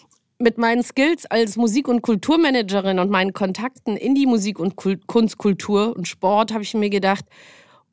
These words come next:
pff, warum nicht für die Alten, für die älteren Menschen da draußen was machen? Und du hast die Initiative mehrfach genannt. Sie heißt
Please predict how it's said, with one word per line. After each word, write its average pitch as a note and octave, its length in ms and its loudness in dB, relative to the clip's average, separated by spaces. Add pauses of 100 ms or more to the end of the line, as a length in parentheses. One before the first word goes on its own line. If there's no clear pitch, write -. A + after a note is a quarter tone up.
(240)
pff, - 300 -14
warum G3+ 280 -2
nicht G#3 160 0
für G3+ 120 -4
die F#3 140 0
Alten, - 360 -4
für A3 120 -4
die G#3 80 2
älteren B3 540 0
Menschen B3 360 0
da F3+ 100 2
draußen E3+ 420 0
was D#3 200 -4
machen? E3 320 0
Und F3+ 240 2 (420)
du G#3+ 100 4
hast B3+ 180 2
die C#4 40 -2
Initiative B3 640 0
mehrfach A3+ 500 0
genannt. A#3+ 380 0
Sie G3+ 120 -2
heißt F#3 280 -2